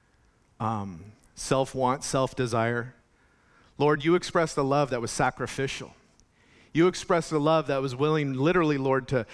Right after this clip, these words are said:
to open up its arms to welcome all those who would come seeking truth,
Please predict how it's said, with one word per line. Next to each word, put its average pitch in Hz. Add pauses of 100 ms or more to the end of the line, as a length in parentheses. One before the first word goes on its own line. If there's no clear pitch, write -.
(160)
to 143
open 170
up 175
its 156
arms 147 (300)
to -
welcome 156
all 151
those 143
who 123
would 131
come 131
seeking 131
truth, -